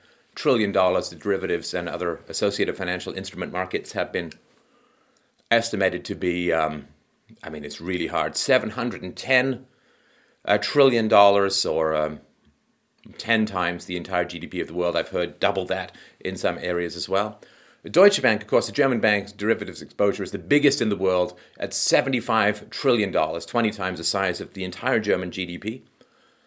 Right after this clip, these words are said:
Now, when the housing bubble burst back in the nightmare year in two thousand and seven, the total notional value of derivatives contracts around the world was about half a, uh, sorry, five hundred trillion dollars. And according to the Bank for International Settlements,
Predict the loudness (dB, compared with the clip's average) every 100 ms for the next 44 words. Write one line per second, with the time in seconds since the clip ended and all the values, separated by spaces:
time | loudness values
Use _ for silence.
0 | _ _ _ _ _ -4 4 4 6 2
1 | 2 2 2 4 4 2 4 8 8 8
2 | -4 -10 -20 -20 -4 -2 -2 -4 0 0
3 | 0 0 0 2 0 0 -4 -6 -6 0
4 | 0 2 -2 4 4 4 -4 -2 -2 0
5 | 2 2 2 -2 0 2 2 0 -2 0
6 | -2 -2 -6 -6 -6 -2 -4 -4 -4 -4
7 | -2 -2 -2 -6 _ -20 -20 _ _ 2
8 | 2 4 4 4 0 -6 _ _ _ _
9 | _ _ _ _ _ _ _ 2 4 4
10 | 2 0 -4 -2 0 0 2 2 2 2
11 | -4 -2 0 2 0 -4 -12 _ 2 4
12 | 4 0 -2 -4 -6 -6 0 0 0 -4
13 | 0 0 -2 -8 -6 -8 -6 -6 -4 -2
14 | 0 -2 -2